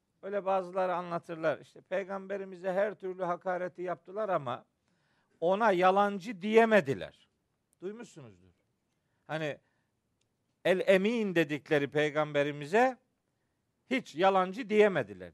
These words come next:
Deli dediler, şair dediler, büyücü dediler ama yalancı diyemediler diyorlar. <laughs> Bunu diyen yalancı. Bunun kendisi diyenin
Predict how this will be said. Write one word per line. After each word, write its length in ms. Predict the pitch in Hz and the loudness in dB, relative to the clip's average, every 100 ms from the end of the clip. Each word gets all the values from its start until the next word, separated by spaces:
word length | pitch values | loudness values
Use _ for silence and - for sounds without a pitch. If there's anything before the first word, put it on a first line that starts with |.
| - | -4
Deli 300 | 143 170 214 | -2 -2 0
dediler, 440 | 240 233 226 143 - _ _ _ _ | 0 0 0 0 0 _ _ _ _
şair 520 | _ 160 165 185 226 208 | _ -2 0 0 -2 -2
dediler, 440 | 208 190 147 110 _ _ _ _ - | -2 0 -2 -2 _ _ _ _ -10
büyücü 420 | 190 208 180 220 | -6 -6 -6 0
dediler 480 | 208 180 214 277 247 _ _ _ _ - | 0 2 0 0 -2 _ _ _ _ -2
ama 380 | 196 185 147 113 _ _ | 0 2 0 0 _ _
yalancı 720 | 117 185 214 226 220 254 180 | 2 4 6 4 -2 -10 -6
diyemediler 760 | 202 226 233 165 117 95 87 95 | 6 6 6 2 0 -4 -6 -4
diyorlar. 420 | 147 117 85 67 _ _ _ _ _ _ _ _ | -2 -2 -4 -18 _ _ _ _ _ _ _ _
<laughs> 60 | 135 _ _ _ - | -20 _ _ _ -10
Bunu 280 | 180 220 160 | -6 -6 0
diyen 300 | 208 262 262 | 4 4 8
yalancı. 600 | 208 208 208 202 220 180 _ _ _ _ _ _ _ _ _ _ _ - _ _ | 10 10 8 4 -10 -14 _ _ _ _ _ _ _ _ _ _ _ -20 _ _
Bunun 220 | 147 156 147 | -10 -8 -6
kendisi 640 | 196 220 202 151 160 160 | 2 2 2 -4 -6 -2
diyenin 460 | 214 202 254 262 | 2 4 2 -6